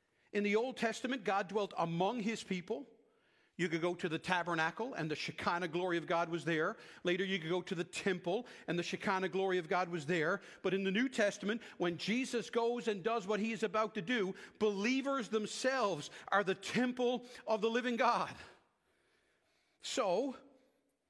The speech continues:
not only is God preparing a place, God is gonna come and indwell you. So ultimately,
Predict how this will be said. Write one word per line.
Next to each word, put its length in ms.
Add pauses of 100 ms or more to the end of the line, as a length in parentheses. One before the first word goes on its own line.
(540)
not 180
only 240
is 140
God 260
preparing 560
a 60
place, 560 (760)
God 200
is 100
gonna 180
come 280
and 240
indwell 360
you. 140
So 300
ultimately, 720